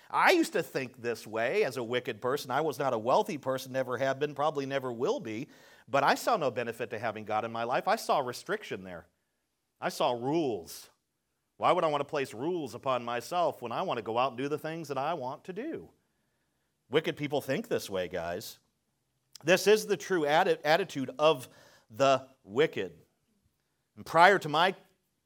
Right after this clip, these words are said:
conversion, when I was a wicked man, that was my exact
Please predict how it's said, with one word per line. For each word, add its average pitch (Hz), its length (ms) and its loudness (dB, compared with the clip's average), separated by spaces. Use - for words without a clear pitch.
conversion, 147 720 0
when 123 120 0
I 143 140 4
was 165 200 0
a 131 80 -2
wicked 151 360 -4
man, 160 300 0
that 175 180 2
was 160 180 -4
my 165 460 2
exact 156 680 -2